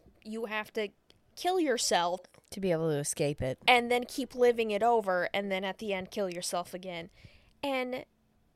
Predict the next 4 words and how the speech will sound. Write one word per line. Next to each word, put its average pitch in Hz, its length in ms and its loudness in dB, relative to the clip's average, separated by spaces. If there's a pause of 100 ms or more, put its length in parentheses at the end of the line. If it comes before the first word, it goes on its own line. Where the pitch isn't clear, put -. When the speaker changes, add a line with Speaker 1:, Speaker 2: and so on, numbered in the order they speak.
(120)
Speaker 1:
Aaron 370 380 -2
tells 240 380 -4
him 190 420 -6 (800)
that 233 400 2